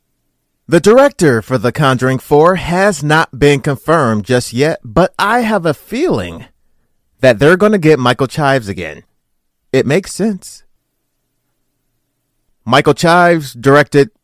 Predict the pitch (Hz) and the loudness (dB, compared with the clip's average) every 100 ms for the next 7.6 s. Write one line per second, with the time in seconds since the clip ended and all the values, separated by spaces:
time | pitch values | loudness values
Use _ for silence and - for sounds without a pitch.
0 | _ _ 107 113 117 123 135 139 147 123 | _ _ -4 0 2 2 2 2 0 -2
1 | 143 107 95 - _ - - - 113 160 | -2 -2 -2 -4 _ -20 -20 -2 2 4
2 | 220 147 131 123 135 117 110 - - 226 | 2 0 0 4 2 2 -2 -4 -4 -2
3 | 240 156 185 180 175 131 110 - 156 - | 0 0 -2 0 -2 -2 -4 -2 -4 -2
4 | 120 120 131 127 104 101 107 101 - 131 | -4 -2 -2 -2 -2 -2 -4 -6 -2 0
5 | 156 110 80 76 - 110 113 120 135 139 | 2 0 -6 -10 -10 -8 -2 -2 -2 -2
6 | 147 - 85 - 98 - 147 156 135 151 | -4 -4 -10 -10 -14 -4 -2 -2 -2 -4
7 | - - 190 110 - | -6 -6 -6 -6 -10